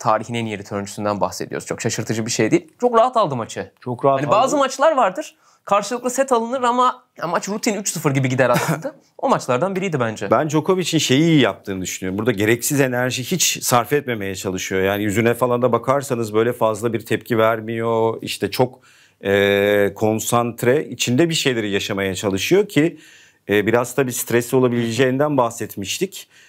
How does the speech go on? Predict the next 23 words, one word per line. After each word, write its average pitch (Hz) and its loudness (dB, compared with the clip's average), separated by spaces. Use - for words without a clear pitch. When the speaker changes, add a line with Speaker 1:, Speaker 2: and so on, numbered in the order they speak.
Speaker 3:
E, 107 2
o 127 2
en, 151 0
e, 113 0
önemli 123 4
yerlere 143 2
böyle 143 2
fazla 120 0
bir 139 -4
hani 117 -4
kendiyle 120 2
cebelleşmeden 123 0
gelmeye 104 0
çalışıyor 104 2
bence. 101 0
İşte - -8
Kwon 127 2
maçında 131 -2
hakikaten 143 -2
kötü 156 0
başladı 170 -2
ki 202 2
onu 165 4